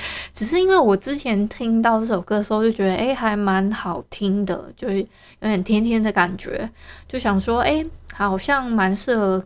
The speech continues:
我，可能哪一天想到哼了我就哼啊。今天就是可能是那个想到的那一天吧。那它其实已经躺在我要哼的歌单里面很久，大概两周以上了。那我就一直把它放在，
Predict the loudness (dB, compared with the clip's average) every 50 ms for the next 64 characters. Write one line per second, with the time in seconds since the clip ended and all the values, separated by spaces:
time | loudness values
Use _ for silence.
0 | -8 _ _ _ _ -20 _ _ _ -2 2 4 4 6 6 4 4 2 0 0
1 | -2 -2 -2 -2 -2 -2 -2 -2 -2 0 0 0 0 0 -2 -4 -8 -10 _ _
2 | _ _ _ _ _ -8 -8 -4 -2 0 0 0 0 0 0 0 0 2 0 0
3 | 0 0 -2 -2 0 -2 -2 -2 -2 -4 -4 -4 -4 -4 -6 -6 -4 -4 -4 -4
4 | -6 -6 -6 -8 -8 -6 -4 -4 -4 -4 -4 -4 -4 -2 0 0 0 0 0 0
5 | -2 -4 -4 -6 -6 -2 0 0 0 0 0 0 0 0 0 -2 -2 -2 -4 -2
6 | -2 -4 -6 -6 -10 -14 -16 -20 _ _ _ _ -2 -2 -2 -2 -4 -2 0 0
7 | 0 2 2 0 0 0 0 0 0 0 0 -2 -4 -4 -4 -4 -4 -2 -2 -2
8 | 0 2 2 2 2 2 2 0 0 0 -2 -2 -2 -2 0 0 2 2 2 0
9 | 0 0 0 0 0 0 0 0 -2 0 0 0 0 0 0 -2 -4 -4 -4 -2
10 | -2 -4 -4 -4 -4 -6 -6 -4 -2 0 0 2 2 2 2 2 2 2 2 0
11 | 0 -2 -2 0 2 2 2 0 -2 -4 -6 -6 -2 -2 -2 -2 -2 -6 -14 -16
12 | -16 -16 -18 _ _ _ _ _ 2 2 2 2 2 0 0 0 -2 -2 0 -2
13 | -2 -2 -2 -2 -2 -2 -2 0 0 2 2 2 0